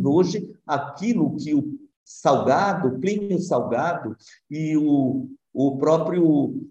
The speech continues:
Getúlio Vargas tentaram constituir no Brasil, né? O Partido Integralista Brasileiro, ou seja, o Partido Fascista Brasileiro,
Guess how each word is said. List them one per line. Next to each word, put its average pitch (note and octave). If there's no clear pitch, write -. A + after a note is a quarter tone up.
Getúlio D#3
Vargas D#3+
tentaram D3+
constituir D#3
no D#3+
Brasil, D#3
né? C3
O C3
Partido C#3+
Integralista D#3+
Brasileiro, A#2
ou A#2
seja, A#2+
o A#2+
Partido -
Fascista A#3
Brasileiro, -